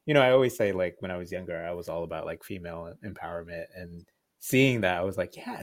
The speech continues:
do it." Like, it was enlightening, right? And I do remember when the so-,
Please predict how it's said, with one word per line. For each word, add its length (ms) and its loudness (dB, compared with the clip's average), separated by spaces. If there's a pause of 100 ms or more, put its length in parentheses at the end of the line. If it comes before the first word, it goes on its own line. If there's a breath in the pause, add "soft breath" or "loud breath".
do 240 6
it." 320 4
Like, 420 -4 (380)
it 60 4
was 160 4
enlightening, 580 -2
right? 320 -10 (240)
And 160 8
I 80 10
do 380 6 (400)
remember 440 0
when 180 0
the 40 -8
so-, 220 -10